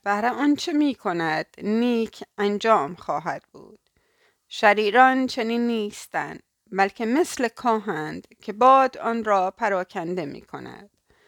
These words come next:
مزمور یک، آیات یک تا چهار. تفاوت بین اشخاصی که خوشا به حالها نصیبشان می‌شود و شریران در این است که گروه اول به طریق آسمانی راه می‌روند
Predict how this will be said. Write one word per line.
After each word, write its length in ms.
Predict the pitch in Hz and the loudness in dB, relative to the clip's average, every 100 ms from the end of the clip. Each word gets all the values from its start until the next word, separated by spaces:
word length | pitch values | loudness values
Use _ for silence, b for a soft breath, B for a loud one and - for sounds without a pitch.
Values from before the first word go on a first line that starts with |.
| _ _ _ _ | _ _ _ _
مزمور 480 | 185 196 - 269 302 | 0 0 2 0 2
یک، 680 | 254 220 185 170 175 - - _ _ | 0 0 -2 -2 -4 -12 -20 _ _
آیات 460 | 196 208 185 160 170 | -2 0 0 -2 -10
یک 580 | 151 196 247 240 - - | -12 -4 -2 -2 -6 -4
تا 360 | 208 190 196 | 0 0 0
چهار. 540 | 208 - 180 165 - - _ _ _ _ - | -6 -8 -6 -6 -10 -12 _ _ _ _ 4
تفاوت 600 | 294 - 311 302 339 330 | 4 6 4 4 -2 0
بین 480 | 302 269 277 277 269 | -2 0 0 2 0
اشخاصی 840 | 262 233 240 - 254 247 262 247 | 0 -2 -2 -2 -2 -2 -4 -10
که 160 | - 240 | -6 -6
خوشا 400 | - 220 214 202 | -6 -2 0 0
به 160 | 214 | 0
حالها 440 | 208 208 208 226 220 | 0 0 2 2 4
نصیبشان 720 | 214 202 254 214 170 - 156 | 2 -2 -6 -10 -10 -8 -8
می‌شود 500 | 160 - 165 165 156 - | -8 -8 -8 -8 -8 -8
و 120 | 202 | -6
شریران 640 | - 208 208 220 247 247 | 0 2 4 4 4 4
در 140 | 233 220 | 0 0
این 200 | 254 254 | 0 0
است 360 | 240 240 240 | 2 0 -2
که 100 | - | -10
گروه 340 | 196 196 185 185 | -10 -8 -6 -6
اول 560 | - 196 196 233 233 | -2 0 6 6 4
به 120 | 208 202 | -2 -12
طریق 460 | 220 196 180 - | -4 -2 -2 -4
آسمانی 800 | 175 - 208 - 233 240 240 285 | -4 -2 -2 -2 -2 0 0 2
راه 340 | 247 196 294 262 | 4 4 4 0
می‌روند 800 | 247 185 156 160 139 156 202 | 0 0 0 -2 -4 -6 -10